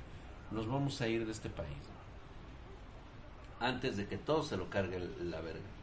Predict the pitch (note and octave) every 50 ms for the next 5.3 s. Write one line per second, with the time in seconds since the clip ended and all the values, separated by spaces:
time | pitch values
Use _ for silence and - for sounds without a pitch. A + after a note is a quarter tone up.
0 | - - - - - - - C#3 - G3+ G#3 G#3 F#3 F3+ F#3+ F#3+ F#3+ G3 F#3+ F#3
1 | - D3+ C3+ B2 B2 B2 B2+ C3 C#3 D#3 E3 D#3+ C3 - - B2+ B2 B2 B2+ C3
2 | C#3+ E3 E3+ E3 - - - - - A2 - C#3+ C#3 C3+ B2 A#2+ A#2+ B2 B2 B2+
3 | D3+ F#3+ G3 - - - - - - - - - - - - - - - - -
4 | - - - - - - - - - - - - - - G#3+ A#3 A3+ F#3+ E3 D#3
5 | D#3 E3 G3 B3 G4